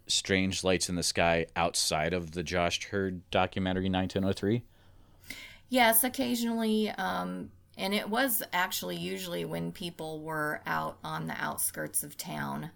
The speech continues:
Speaker 2: um, not necessarily in the exact same spot, but,
Speaker 1: Mm-hmm.
Speaker 2: you know, out by the river.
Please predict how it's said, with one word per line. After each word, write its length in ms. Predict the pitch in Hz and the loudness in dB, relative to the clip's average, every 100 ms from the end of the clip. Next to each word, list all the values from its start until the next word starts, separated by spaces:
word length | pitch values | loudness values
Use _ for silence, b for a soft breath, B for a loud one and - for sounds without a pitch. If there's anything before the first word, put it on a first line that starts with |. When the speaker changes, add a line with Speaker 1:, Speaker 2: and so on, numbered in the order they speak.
| - - | -20 -12
Speaker 2:
um, 280 | 175 156 156 | -4 -4 -2
not 220 | 175 185 | 0 0
necessarily 880 | 175 160 - 151 - 160 156 151 151 | 0 -2 -2 -2 -4 -4 -4 -4 -6
in 220 | 147 156 147 | -6 -6 -6
the 180 | 147 | -8
exact 500 | 151 147 156 156 151 | -8 -8 -2 -2 -2
same 360 | - 160 151 151 | -4 -4 -6 -6
spot, 460 | - - 147 143 - - | -6 -2 -2 0 -4 -6
but, 260 | 147 147 - B B B | -4 -4 -8 B B B
Speaker 1:
Mm-hmm. 200 | 175 165 | -4 -2
Speaker 2:
you 80 | 165 | 0
know, 160 | 156 151 | 0 -2
out 260 | 160 160 170 | 0 -2 -2
by 180 | 160 151 | -4 -4
the 120 | 156 | -4
river. 580 | 147 147 151 151 151 | -4 -4 -2 -4 -4